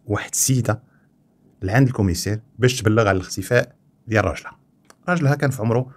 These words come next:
ثمانية وأربعين سنة. هاد السيدة هادي الاسم ديالها نعيمة. نعيمة اش كتقول؟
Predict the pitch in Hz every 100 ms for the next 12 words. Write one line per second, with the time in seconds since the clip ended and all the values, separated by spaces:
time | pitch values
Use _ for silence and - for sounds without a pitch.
0 | _ _ _ _ _ 127 127 117 123 123
1 | - - _ _ - _ _ _ _ _
2 | _ _ 139 165 - 147 117 113 151 175
3 | _ _ _ - 110 151 139 131 131 127
4 | 117 85 - _ - - _ _ _ _
5 | _ 120 135 139 135 101 -